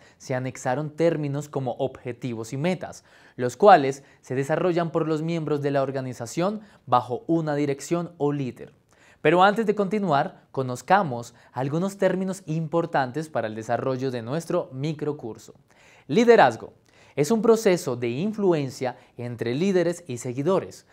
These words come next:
para lograr los objetivos organizacionales por medio del cambio, donde la influencia entre el líder y el seguidor es en doble sentido, es decir, se complementa. Ahora bien,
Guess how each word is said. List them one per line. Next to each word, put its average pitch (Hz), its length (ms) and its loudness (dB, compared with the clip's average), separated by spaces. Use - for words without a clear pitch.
para 110 200 -4
lograr 139 400 2
los 123 200 -8
objetivos 156 640 -4
organizacionales 127 1040 -4
por 127 200 2
medio 165 300 0
del 117 180 -6
cambio, 98 420 -10
donde 127 240 -4
la 135 60 -4
influencia 156 840 -4
entre 117 320 -10
el 117 80 -8
líder 135 360 -4
y 117 60 -10
el 113 100 -8
seguidor 175 480 0
es 160 280 0
en 135 240 -4
doble 113 280 -2
sentido, 139 500 -2
es 147 180 2
decir, 185 440 0
se 127 300 -10
complementa. 135 880 -6
Ahora 156 340 10
bien, 175 380 4